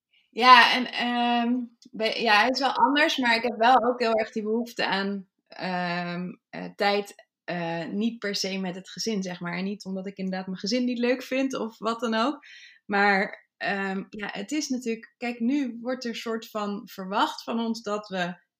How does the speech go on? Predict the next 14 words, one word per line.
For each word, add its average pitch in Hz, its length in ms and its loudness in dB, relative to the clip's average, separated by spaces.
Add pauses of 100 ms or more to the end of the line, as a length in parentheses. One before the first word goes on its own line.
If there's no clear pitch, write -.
thuis 151 300 -4
zitten 240 300 0
natuurlijk. 247 520 -2
Dat 180 180 -8
is, 180 240 -10
eh, 175 560 -8
een 180 100 -6
beetje 190 320 -8
de 185 60 -8
verwachting 196 500 -6
die 196 120 -6
er 185 140 -6
wordt, 185 260 -8
eh, 180 220 -6